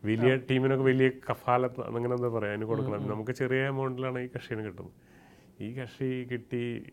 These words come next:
Speaker 1: ഞാൻ, ആ, ലേബർ, ഒരുപാട് പ്രൊസീജിയേഴ്സ് ഉണ്ട്. കാരണം ഇമിഗ്രേഷനിൽ പേപ്പർ ക്ലിയർ ആവണം, ലേബറിൽ ക്ലിയർ ആവണം, എല്ലാതും പേപ്പറൊക്കെ കിട്ടി. ഓരോരോ കാർഡുകളായിട്ടൊക്കെ കിട്ടുന്നത്.
Speaker 2: ഉം.
Speaker 1: അവസാനം എൻ്റെ വിസ അടിക്കാൻ വേണ്ടിയിട്ട്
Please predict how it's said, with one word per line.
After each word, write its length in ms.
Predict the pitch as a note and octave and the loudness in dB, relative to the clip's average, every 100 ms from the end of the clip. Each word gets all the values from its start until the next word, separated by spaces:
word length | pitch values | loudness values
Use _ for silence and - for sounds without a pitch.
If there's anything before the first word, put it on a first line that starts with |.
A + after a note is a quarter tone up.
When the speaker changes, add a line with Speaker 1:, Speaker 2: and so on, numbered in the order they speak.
| - | -12
Speaker 1:
ഞാൻ, 320 | G#2+ G#2+ G#2+ G#2+ A2 | -6 -4 -4 -4 -8
ആ, 200 | A2 A2 G#2+ G#2 G2+ G2+ G#2 G2+ G2+ - - G2 | -10 -8 -6 -6 -8 -10 -12 -14 -14 -16 -14 -4
ലേബർ, 440 | G2+ G#2+ G#2+ B2+ | 0 0 0 0
ഒരുപാട് 340 | D#3 F3+ G#3+ | 2 4 2
പ്രൊസീജിയേഴ്സ് 560 | G3+ F#3+ D#3 D3 C#3+ C#3+ | 4 4 6 6 6 4
ഉണ്ട്. 180 | A#2 F2+ | 0 0
കാരണം 460 | G2+ G#2 G#2+ A#2 - - - - - | -4 -4 -4 -8 -12 -20 -20 -14 -6
ഇമിഗ്രേഷനിൽ 560 | A2+ A#2 A#2+ A#2+ B2+ | 0 4 4 4 2
പേപ്പർ 360 | B2 B2 B2 A#2 | 4 2 2 -2
ക്ലിയർ 220 | A#2+ A2+ | 0 0
ആവണം, 360 | A2 G#2+ G#2+ G#2+ | 0 -2 -6 -4
ലേബറിൽ 460 | G#2 A2 A2+ A2+ | -2 0 -2 -4
ക്ലിയർ 220 | A2+ A2 G#2+ | -4 -4 -4
ആവണം, 200 | G#2+ C3 | -6 -6
എല്ലാതും 1000 | D3+ D#3 F3 F3 E3+ E3+ E3 E3+ F3 E3+ - | -6 -6 -4 -6 -6 -6 -4 -4 -6 -6 -4
പേപ്പറൊക്കെ 380 | C#3 C3 C#3 C#3+ | -4 -4 -8 -6
കിട്ടി. 280 | C3+ B2 B2 | -8 -4 -2
ഓരോരോ 340 | B2 C3 D3 D#3+ | 0 2 4 4
കാർഡുകളായിട്ടൊക്കെ 640 | D#3 C3+ C3+ C#3+ C#3+ C3 A#2 | 4 6 4 4 2 -2 -4
കിട്ടുന്നത്. 300 | - G2 - D3 | -8 -16 -14 -12
Speaker 2:
ഉം. 460 | C3+ B2+ B2+ - - - | -12 -12 -14 -20 -20 -4
Speaker 1:
അവസാനം 320 | A#2 A#2 D3+ | -2 2 2
എൻ്റെ 340 | D#3+ C#3 D3+ F#3+ | 4 2 2 2
വിസ 260 | F3+ C#3+ | 2 2
അടിക്കാൻ 360 | F3 D3 C#3 D3 | 2 2 0 0
വേണ്ടിയിട്ട് 580 | D3 C#3 C3 C3 C3+ | 0 0 -4 -4 -4